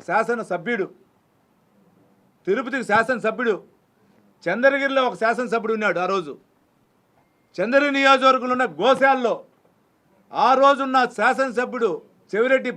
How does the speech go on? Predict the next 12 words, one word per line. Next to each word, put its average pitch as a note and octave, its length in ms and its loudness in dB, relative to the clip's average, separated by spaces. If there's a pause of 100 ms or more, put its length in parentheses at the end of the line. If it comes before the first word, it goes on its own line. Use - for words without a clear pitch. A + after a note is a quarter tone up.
(120)
భాస్కర్ C4 400 4
రెడ్డి B3+ 200 0
వల్ల B3 140 0 (1500)
తుమ్మలగొండ C#4+ 520 4 (100)
చెరువు B3+ 280 0 (1400)
వాటర్ C#4 360 2
రాకుండా B3 380 2
నిలిపేసిన B3+ 500 -2
దానివల్ల A#3 320 -2 (720)
రోడ్లపైన A#3+ 540 0
వచ్చి A#3 160 -12 (140)
గోశాలలో A#3+ 380 0